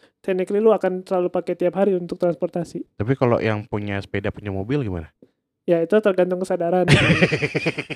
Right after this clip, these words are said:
Speaker 1: Kesadaran sih, Gong. Apes mentang-mentang
Speaker 2: Kan
Speaker 1: ada mobil, anjir.
Speaker 2: transportasi.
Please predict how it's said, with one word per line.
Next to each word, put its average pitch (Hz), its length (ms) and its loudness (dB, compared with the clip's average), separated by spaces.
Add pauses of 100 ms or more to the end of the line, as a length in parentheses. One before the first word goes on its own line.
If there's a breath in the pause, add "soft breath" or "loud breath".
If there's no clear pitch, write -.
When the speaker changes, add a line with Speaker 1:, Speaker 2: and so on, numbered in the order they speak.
(160)
Speaker 1:
Kesadaran 185 540 4
sih, 180 160 2
Gong. 170 340 0 (380 loud breath)
Apes - 400 4
mentang-mentang 190 500 2
Speaker 2:
Kan 196 100 6
Speaker 1:
ada 196 80 4
mobil, 202 220 8
anjir. 196 380 6
Speaker 2:
transportasi. 127 680 0